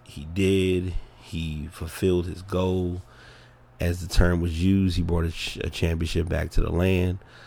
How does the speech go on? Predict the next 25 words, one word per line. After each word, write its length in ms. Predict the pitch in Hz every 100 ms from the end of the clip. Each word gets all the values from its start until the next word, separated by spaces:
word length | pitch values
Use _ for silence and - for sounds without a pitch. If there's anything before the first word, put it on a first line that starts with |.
| - - - -
So 180 | 92
for 120 | 87 90
those 240 | 110 123
of 60 | 123
you 140 | 117
who 140 | 107
don't 300 | 90 92 90
understand 600 | - 87 85 - 87 82
how 260 | 82 85 80
serious 420 | - - 87 85
this 160 | - -
was 220 | 82 82
with 100 | 82
Cleveland, 540 | - 90 82 - 87 92 - - - - - - - - -
they 120 | 104
haven't 340 | 123 135 110 90
won 140 | 95
a 120 | 87
championship 760 | - - 90 92 87 - 90 -
in 180 | - 85 -
any 220 | 98 101
sport 400 | - 92 98 143 - - - - - - - - - -
in 140 | 98
fifty-two 640 | 87 - 110 - 101 - 107
years. 520 | 98 - - - -